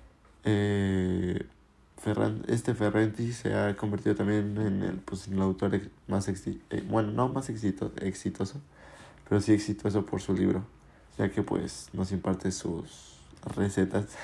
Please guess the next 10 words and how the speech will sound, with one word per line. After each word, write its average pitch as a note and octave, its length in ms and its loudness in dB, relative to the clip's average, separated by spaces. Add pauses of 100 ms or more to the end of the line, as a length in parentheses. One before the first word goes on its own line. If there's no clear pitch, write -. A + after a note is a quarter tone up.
(320)
<laughs> - 500 -20
y G#2 100 0
sus G2 180 0
técnicas G2+ 440 2
para F#2+ 140 0
crecer F#2+ 460 0 (140)
en F#2+ 100 0
la F#2+ 80 4
empresa. G2 440 -2 (760)
Eh, - 580 -2